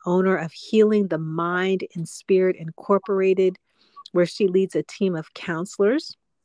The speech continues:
Her practice is currently located in Santa Clarita Valley, where psychotherapy services are provided for couples, families, individuals,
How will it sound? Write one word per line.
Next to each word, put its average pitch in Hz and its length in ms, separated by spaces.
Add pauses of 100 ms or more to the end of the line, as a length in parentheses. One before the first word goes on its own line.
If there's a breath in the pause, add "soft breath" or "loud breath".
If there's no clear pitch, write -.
(520)
Her 202 220
practice 190 560
is 165 140
currently 185 400
located 175 600
in 160 100
Santa 185 460
Clarita 165 520
Valley, 180 560 (600 soft breath)
where 180 360
psychotherapy 180 880
services 170 600
are 156 100
provided 160 600
for 139 400
couples, 151 760
families, 180 520
individuals, 180 800